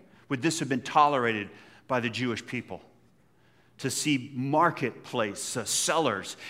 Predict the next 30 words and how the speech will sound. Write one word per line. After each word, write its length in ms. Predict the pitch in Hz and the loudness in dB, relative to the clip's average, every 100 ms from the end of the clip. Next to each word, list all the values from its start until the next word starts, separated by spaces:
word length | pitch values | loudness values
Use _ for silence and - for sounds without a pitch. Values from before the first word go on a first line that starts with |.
| - | -4
in 320 | - 180 170 127 | 4 4 4 0
their 480 | 101 143 135 120 - - - | 2 4 4 0 -4 -16 -8
courts, 500 | - 139 107 95 - | 0 2 2 -2 -6
but 200 | 143 131 | -4 0
they 100 | 120 | 2
allowed 320 | 120 147 139 | 6 6 6
it 120 | 127 | 2
in 100 | 117 | -2
the 60 | - | -6
court 300 | - 151 113 | -2 -2 -2
of 80 | |
the 80 | 107 | -4
Gentiles. 1000 | 107 123 120 120 92 76 73 - - - - _ _ _ _ _ _ _ _ _ _ _ _ - - - - | -4 0 0 -2 -6 -8 -10 -10 -8 -8 -12 _ _ _ _ _ _ _ _ _ _ _ _ -20 -20 -20 -2
And 140 | 156 160 | 2 4
the 40 | |
interesting 400 | 240 214 175 156 | 4 2 2 2
thing 240 | 156 196 | 2 2
is 140 | 143 120 | 2 2
that 160 | 131 | 0
God 260 | 117 170 180 | 4 4 6
did 160 | 147 127 | 2 2
not 240 | 156 160 | 0 0
create 280 | - 147 139 | 0 0 2
any 380 | - 175 143 117 | 2 4 4 0
of 220 | 127 107 | -4 -4
those 260 | 117 113 - | -4 -4 -6
courts 460 | - 147 131 127 143 | -8 -4 -2 -2 -6
except 600 | 120 - - 110 98 - | -6 -4 -4 -4 -6 -10
one. 340 | 85 85 80 76 - _ _ _ _ _ _ _ _ _ - | -14 -14 -14 -18 -20 _ _ _ _ _ _ _ _ _ -8
The 160 | 123 | -8